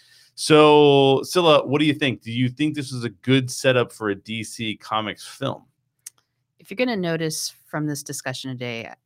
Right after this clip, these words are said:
Speaker 2: it's gonna be a theme of conflicting <laughs> feelings.
Speaker 1: <laughs>
Speaker 2: Um, on one hand, if you took Bat-, any Batman reference, Gotham reference,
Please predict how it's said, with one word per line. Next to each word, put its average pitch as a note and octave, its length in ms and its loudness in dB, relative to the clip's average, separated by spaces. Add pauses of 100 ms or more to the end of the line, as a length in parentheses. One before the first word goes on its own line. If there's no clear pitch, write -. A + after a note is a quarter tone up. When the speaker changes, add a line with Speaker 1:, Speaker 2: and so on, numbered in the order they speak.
Speaker 2:
it's C#3 200 -14
gonna D3+ 200 -6
be D3 140 -4
a C3+ 60 -6
theme C3 280 -8
of B2+ 120 -10
conflicting C#3+ 540 -8
<laughs> - 0 -
feelings. E3+ 520 -4
Speaker 1:
<laughs> - 380 2
Speaker 2:
Um, G3+ 600 4 (640)
on A#3 200 0
one B3+ 200 0
hand, F4 600 -6
if G3+ 200 -6
you A3+ 200 -6
took - 520 -8 (580)
Bat-, F3 300 -4 (100)
any F3+ 160 -2
Batman D#3 420 -4
reference, C3+ 540 -14
Gotham C#3+ 420 -12
reference, - 720 -14